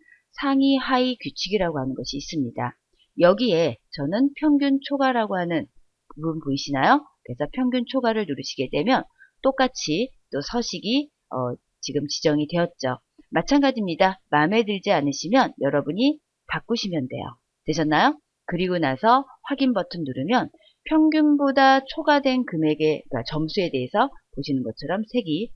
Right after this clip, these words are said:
칠해진다라고 확인하실 수 있으십니다. 이번에도 또 조건부 서식을 쓸 건데요. 이번에는 점수가 들어있어요.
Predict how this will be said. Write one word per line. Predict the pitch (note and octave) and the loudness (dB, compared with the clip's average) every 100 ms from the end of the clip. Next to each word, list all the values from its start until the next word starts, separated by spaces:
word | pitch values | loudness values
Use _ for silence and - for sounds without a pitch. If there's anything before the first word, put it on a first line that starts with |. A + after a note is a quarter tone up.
| - | -18
칠해진다라고 | - A#3+ G#3 D#3+ C3+ D#3 D#3+ A#2+ A#2 A3+ C4+ - _ _ | -8 -4 -2 -4 -2 0 0 -2 0 0 -2 -6 _ _
확인하실 | C4 B3 G#3 D3+ A#2+ | -6 -4 -4 -4 -8
수 | - - G#3 - _ | -12 -8 -8 -10 _
있으십니다. | E3 - D#3 G3+ E3 B2 B2 - _ _ _ _ _ _ _ - _ - - - - | -10 -8 -8 -6 -6 -4 -6 -6 _ _ _ _ _ _ _ -20 _ -20 -20 -20 -4
이번에도 | G#3+ C#4+ D#4+ D#4 D#3 E3+ F3 - _ _ | 6 8 8 6 2 -2 -2 -4 _ _
또 | A3 | -2
조건부 | A3 F#3 C4+ C#4 | -2 0 2 2
서식을 | B3+ G#3 F3 E3+ F3 C4+ | 0 -4 -2 2 2 2
쓸 | A#3 | -2
건데요. | A3+ F3+ C3+ G#3+ C3+ - - | 0 0 2 2 0 -8 -6
이번에는 | G#3 C#4+ C#4+ C4+ C#4 C#4 C4+ | 2 6 6 6 4 4 2
점수가 | - E3 E3+ D4 C#4+ C4 | 0 -2 -2 0 0 0
들어있어요. | D3 B2+ A#2+ - A2+ D#3+ | 0 -2 -4 -2 2 2